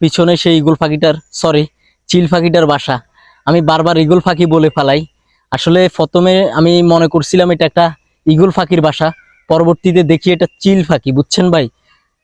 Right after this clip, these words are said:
তো দেখুন সবাই সেই চিল পাখির বাসা, বাসাটা। আর অবশ্যই আমাদের ভিডিওটা ভালো লাগলে একটা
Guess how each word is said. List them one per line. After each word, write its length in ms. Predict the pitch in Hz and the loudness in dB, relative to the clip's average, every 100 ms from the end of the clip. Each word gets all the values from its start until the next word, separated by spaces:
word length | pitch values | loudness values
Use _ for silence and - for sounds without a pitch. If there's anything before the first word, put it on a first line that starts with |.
| _ | _
তো 80 | 151 156 160 - _ _ _ _ _ _ | 2 2 2 -2 _ _ _ _ _ _
দেখুন 260 | 127 156 190 180 | -2 0 0 0
সবাই 200 | 180 175 160 | 0 0 0
সেই 180 | 214 180 - - | 0 0 -2 -2
চিল 140 | 180 151 | -2 0
পাখির 260 | 165 175 165 | -4 -2 -2
বাসা, 240 | 151 - 165 139 | -2 -2 -2 -2
বাসাটা। 340 | 139 170 160 175 - _ _ _ _ _ _ _ | -2 -2 -2 -4 -8 _ _ _ _ _ _ _
আর 300 | 139 156 160 135 - _ _ _ _ _ _ | 0 2 0 -2 -8 _ _ _ _ _ _
অবশ্যই 400 | 143 160 160 196 180 | -2 0 0 0 0
আমাদের 220 | 180 180 175 | 0 0 0
ভিডিওটা 300 | 165 170 180 | 0 0 0
ভালো 140 | 151 165 | 0 0
লাগলে 180 | 170 170 165 | 2 0 0
একটা 120 | - | 0